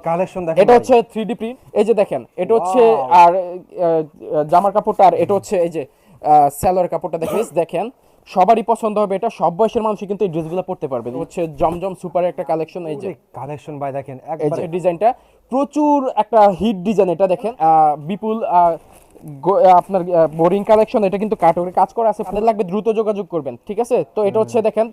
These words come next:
Speaker 2: পুরা জামাটাই কিন্তু আপনার সিকোয়েন্সের কাজ।
Speaker 1: কারিজমা দেখেন, এই যে
Speaker 2: এই যে
Speaker 1: দেখেন।
Speaker 2: দেখেন এটা আরেকটা প্রোডাক্ট,
Speaker 1: হুম।
Speaker 2: এর কিন্তু আপনার গলায় কাজ করা আছে, আর পছন্দ সেরকম পছন্দ অনুযায়ী আপনারা ড্রেসটা বানাতে পারবেন। তো এই ড্রেসগুলোর কটন ভাই একদম হান্ড্রেড পার্সেন্ট কটন, আর অন্য লেভেল,
Speaker 1: দেখেন,
Speaker 2: হ্যাঁ।
Speaker 1: খুব হিট।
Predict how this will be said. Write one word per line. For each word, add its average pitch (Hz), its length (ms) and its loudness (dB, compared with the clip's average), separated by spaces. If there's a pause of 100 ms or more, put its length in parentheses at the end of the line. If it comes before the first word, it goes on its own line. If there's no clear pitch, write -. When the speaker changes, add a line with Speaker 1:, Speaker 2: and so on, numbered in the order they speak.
Speaker 2:
পুরা 233 200 2
জামাটাই 240 380 0
কিন্তু 226 180 -8
আপনার 233 140 -6
সিকোয়েন্সের 214 400 -8
কাজ। 208 140 -6
Speaker 1:
কারিজমা 143 340 -10
দেখেন, 135 260 -12 (100)
এই 165 120 -12
যে 160 60 -2
Speaker 2:
এই 202 80 2
যে 196 60 -2
Speaker 1:
দেখেন। 180 120 -6
Speaker 2:
দেখেন 165 200 -8
এটা 160 180 -4
আরেকটা 170 260 -4
প্রোডাক্ট, 185 380 -4
Speaker 1:
হুম। 117 120 -18 (160)
Speaker 2:
এর 165 120 -8
কিন্তু 190 220 -4
আপনার 185 240 -4
গলায় 185 260 -2
কাজ 190 220 -6
করা 190 180 -4
আছে, 202 180 -6
আর 185 120 0
পছন্দ 202 240 -8
সেরকম 202 300 -6
পছন্দ 185 340 -10
অনুযায়ী 190 280 -6 (260)
আপনারা 190 240 -2
ড্রেসটা 170 300 -2
বানাতে 180 280 -4
পারবেন। 180 280 -6
তো 180 160 -10
এই 180 120 -2
ড্রেসগুলোর 190 460 0
কটন 240 360 2
ভাই 233 220 6
একদম 214 400 0
হান্ড্রেড 220 300 -2
পার্সেন্ট 226 320 -2
কটন, 202 240 2
আর 208 100 4
অন্য 220 260 0
লেভেল, 247 260 2
Speaker 1:
দেখেন, 214 140 0
Speaker 2:
হ্যাঁ। 180 140 -2
Speaker 1:
খুব 185 160 -12
হিট। 208 260 0